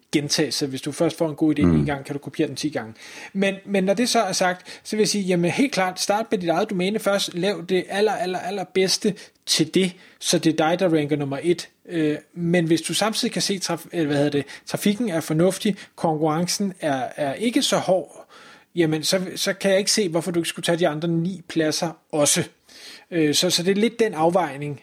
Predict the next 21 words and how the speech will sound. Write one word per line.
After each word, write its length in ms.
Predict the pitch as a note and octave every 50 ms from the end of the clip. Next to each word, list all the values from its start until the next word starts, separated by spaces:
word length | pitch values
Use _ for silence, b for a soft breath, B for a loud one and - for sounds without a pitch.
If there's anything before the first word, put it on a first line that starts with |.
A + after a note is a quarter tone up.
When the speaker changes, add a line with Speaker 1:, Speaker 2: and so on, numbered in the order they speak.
| _ -
Speaker 1:
Øh, 260 | E3 D3+ D3 D3 D3+ D3+
og, 260 | - E3 E3 D#3+ -
og 100 | F3 E3+
når 100 | E3 D#3+
først 260 | - G#3 G#3+ G#3 -
det 80 | - E3+
er 40 | D3+
lavet, 260 | C#3+ C#3+ E3 G#3 -
specielt 300 | - - - - B3 A3
hvis 100 | G#3 -
konkurrencen 560 | - F#3+ E3+ D3+ D3 D3 E3 D#3+ - E3+ -
er, 260 | - C3+ C3+ B2 A#2 A#2 b b b b b
er 200 | - C3+ B2+ B2
rigtig 260 | C3+ C3+ - - C#3
lav, 340 | B2+ D#3 F#3+ A#3 G#3 G3+ - B B B B B B B
jamen 160 | - F3+ F3 E3
så 240 | - G#3 G#3 G3+ - - - - _
behøver 300 | F#3+ F3+ G#3 C4+ C4+ A3+
du 120 | F#3+ F3
ikke 240 | E3 E3+ E3+ - b b b b b b _
løbende 600 | - D#3+ D3+ F3 F3 F3+ F3+ F3 F#3 F3+ F3 D3+